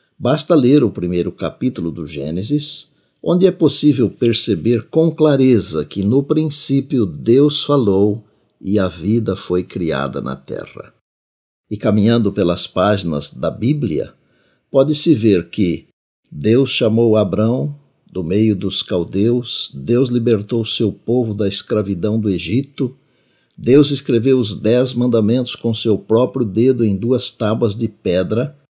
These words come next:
Deus enviou profetas e juízos, Deus chamou o povo a viver e compartilhar sua lei divina e o plano da salvação com outras nações, e por fim,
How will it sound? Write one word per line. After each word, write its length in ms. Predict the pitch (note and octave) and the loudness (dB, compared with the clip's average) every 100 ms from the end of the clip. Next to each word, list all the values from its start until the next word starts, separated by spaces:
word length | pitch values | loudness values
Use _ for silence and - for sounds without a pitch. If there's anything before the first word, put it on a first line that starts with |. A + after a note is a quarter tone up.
| _ _ _ _ _ - | _ _ _ _ _ -4
Deus 320 | A2 C#3+ D3 | 4 6 6
enviou 360 | D3+ C3 C#3 C3+ | 4 4 4 4
profetas 880 | C3 A2+ - A#2+ C#3 D#3 B2+ G2+ | 2 0 2 4 4 4 0 0
e 100 | G#2 | -2
juízos, 840 | F2+ F#2 D#2 F2+ - B2 - - - _ _ _ _ | -2 -2 -2 -2 -2 -4 -6 -10 -12 _ _ _ _
Deus 320 | F2 C3+ E3+ | 2 4 6
chamou 400 | - D#3 C3+ C#3 | 4 2 4 4
o 40 | A#2+ | 2
povo 560 | - B2+ D#3 D3 A2+ | 0 4 6 4 2
a 40 | G#2 | 0
viver 640 | G2+ F2+ F2+ B2 C#3 G#2+ | 0 -2 0 2 4 2
e 100 | - | -2
compartilhar 880 | G2 B2+ B2 A2+ A#2 A2 G2 F2+ F#2+ | -4 -2 -4 -2 -4 -4 -4 -2 -2
sua 260 | - - G2 | -4 -2 -2
lei 240 | F#2+ C3 | 0 0
divina 640 | C#3+ C3 F#2+ B2 E3 C#3 | 0 -2 -2 0 0 2
e 100 | G2+ | 2
o 100 | F#2+ | 0
plano 360 | F#2 A2 B2 A#2 | -2 0 0 0
da 140 | F#2+ | 0
salvação 640 | F2 - G2+ G2+ F2 - G#2+ | -2 -2 -2 -2 -4 -2 -4
com 240 | G#2 A2 | -2 -2
outras 560 | F#2+ C3+ D3+ D3 E2+ E2 | 2 4 4 0 -4 -4
nações, 800 | E2+ - G2+ G2 B2+ - - - - | -6 -6 -4 -4 -4 -8 -12 -8 -2
e 100 | C#3+ | -2
por 240 | D3+ C3 | 0 -4
fim, 300 | - A2 - | -4 -4 -6